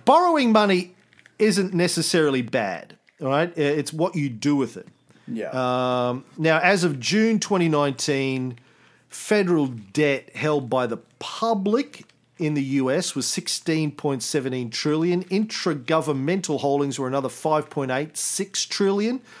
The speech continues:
Speaker 1: for a total national debt of twenty-two odd trillion dollars.
Speaker 2: Right.
Speaker 1: Now, China also has a lot of debt.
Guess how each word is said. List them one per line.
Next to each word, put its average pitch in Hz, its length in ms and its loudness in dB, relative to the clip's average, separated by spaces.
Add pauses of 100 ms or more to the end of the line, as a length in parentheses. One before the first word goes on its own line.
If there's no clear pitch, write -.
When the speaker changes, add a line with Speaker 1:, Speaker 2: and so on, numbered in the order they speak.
(400)
Speaker 1:
for 139 160 -2
a 127 60 -2
total 185 520 0
national 131 480 -2
debt 113 360 -4
of 110 140 -12 (100)
twenty-two 113 1200 -6 (160)
odd 92 340 -8 (140)
trillion 90 580 -10
dollars. - 520 -12 (500)
Speaker 2:
Right. - 480 -18 (460)
Speaker 1:
Now, 214 140 6
China 285 360 4
also 220 420 4
has 151 100 2
a 151 40 0
lot 127 220 2
of 107 120 -6
debt. 110 300 -4